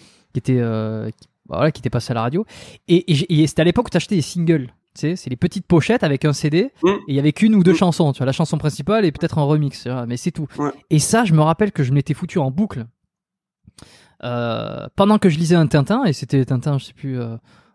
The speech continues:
Speaker 1: euh, je, je sais plus lequel c'était, et, et à chaque fois que j'entends cette chanson, ou que je,
Speaker 2: Mm.
Speaker 1: ou que je, ça m'arrive rarement de, de, de voir un Tintin, de feuilleter un Tintin, et ben,
Speaker 2: Mhm.
Speaker 1: clac, je fais de suite les
Speaker 2: Ouais. Ah ouais.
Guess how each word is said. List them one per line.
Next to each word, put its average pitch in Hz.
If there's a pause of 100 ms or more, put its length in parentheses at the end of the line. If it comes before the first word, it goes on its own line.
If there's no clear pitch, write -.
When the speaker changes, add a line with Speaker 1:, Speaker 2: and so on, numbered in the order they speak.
(120)
Speaker 1:
euh, - (1200)
je, 135
je 117
sais -
plus 165
lequel 135
c'était, 208 (680)
et, 156
et 147
à 143
chaque -
fois 240
que 175
j'entends 180
cette 156
chanson, 160 (380)
ou 170
que 156
je, 135
Speaker 2:
Mm. 139
Speaker 1:
ou 196
que 151
je, 123 (400)
ça -
m'arrive 120
rarement 151
de, 135
de, 120
de 117
voir 135
un 131
Tintin, 135
de 131
feuilleter 131
un 120
Tintin, 135 (420)
et 131
ben, 147
Speaker 2:
Mhm. 185
Speaker 1:
clac, -
je 131
fais 135
de 139
suite -
les 151
Speaker 2:
Ouais. 127 (600)
Ah 151
ouais. 135